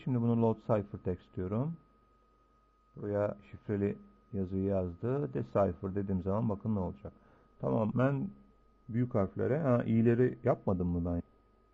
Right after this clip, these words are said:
Büyük i, ha, tabii burada değil. Aşağıya, şimdi string listin içine atarken düzeltecek bunları. Ve tamamı Türkçe olarak büyük harf olacak.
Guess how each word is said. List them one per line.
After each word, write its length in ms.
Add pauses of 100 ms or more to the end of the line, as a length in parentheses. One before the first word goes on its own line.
(100)
Büyük 500
i, 40
ha, 240
tabii 260
burada 200
değil. 240 (300)
Aşağıya, 540
şimdi 200
string 300
listin 360
içine 300 (320)
atarken 540
düzeltecek 520 (320)
bunları. 420 (140)
Ve 440
tamamı 440
Türkçe 340
olarak 300
büyük 180
harf 180
olacak. 280